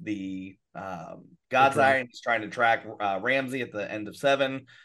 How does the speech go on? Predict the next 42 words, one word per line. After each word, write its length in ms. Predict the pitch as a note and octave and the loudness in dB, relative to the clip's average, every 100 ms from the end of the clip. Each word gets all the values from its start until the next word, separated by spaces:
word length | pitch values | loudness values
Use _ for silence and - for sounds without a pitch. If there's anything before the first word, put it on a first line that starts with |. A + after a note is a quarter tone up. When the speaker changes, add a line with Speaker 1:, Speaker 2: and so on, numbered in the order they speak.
| _ | _
Speaker 1:
Uh, 200 | - G2+ | -6 -4
of 100 | F#2+ | -4
course, 240 | - A#2 G#2 | -4 -4 -4
you've 80 | G2+ | -4
got 220 | G#2+ G#2+ | -4 -2
the, 180 | A2 G#2 | -6 -8
you've 160 | G#2 | -4
got 100 | A2+ | 0
all 200 | A#2 C#3+ | 6 6
these 160 | D#3 C#3+ | 6 2
different 280 | C#3+ C#3+ C#3 | -2 -4 0
characters 320 | C3 B2+ A#2+ | 0 0 -6
doing 220 | B2 A2+ | -8 -6
different 300 | A2+ A#2+ - | -6 -6 -6
things. 260 | A2+ G2+ G2 | -6 -6 -8
You've 100 | G2 | -2
got 200 | G#2+ F2 | 0 0
Brian 360 | A2 A#2 A#2+ | 0 2 0
fighting 360 | A#2+ A2+ G#2+ G#2 | -2 -4 -4 -6
Tony 320 | A2+ G#2 F#2+ | -8 -8 -8
Jaa. 440 | A#2 C3+ C#3 C#3 - - - _ | 2 4 6 6 2 -10 -20 _
You've 200 | G#2 G#2+ | -12 -8
got, 580 | F#2 G#2+ G#2 G2+ G2 - - - | 0 4 6 6 2 -6 -16 -8
um, 680 | G#2 G2+ G2 F#2+ F2+ F#2 - _ | -4 -2 -2 -4 -6 -12 -16 _
you 80 | A2 | -8
know, 380 | G2+ F#2+ F#2+ - _ _ _ - | -6 -6 -8 -14 _ _ _ -16
uh, 360 | - - - - | -14 -12 -12 -12
The 100 | D#3+ | -10
Rock 280 | A2 A#2+ B2 | 0 0 0
coming 240 | C3 A#2+ A#2 | -4 -6 -2
with 260 | A#2 A#2 | -4 0
a 340 | A2 G2 G2 F#2 - C#3 | 2 4 2 -4 -6 2
firestorm 560 | A#2+ B2+ - B2+ A#2+ | 2 2 2 0 0
cannon 240 | B2 A#2+ A2+ | -2 -2 -2
to 100 | G2+ | -4
take 240 | A2+ G#2+ | -4 -2
down 220 | G#2+ G2+ | 0 0
the, 200 | F#2+ F#2 - | -2 -6 -8
the 100 | F2+ | -12
ch-, 240 | - - F#2 | -6 -6 -6
the 60 | |
chopper. 560 | G2+ D#3+ D3 D3 C#3 C3+ | 0 4 6 6 4 2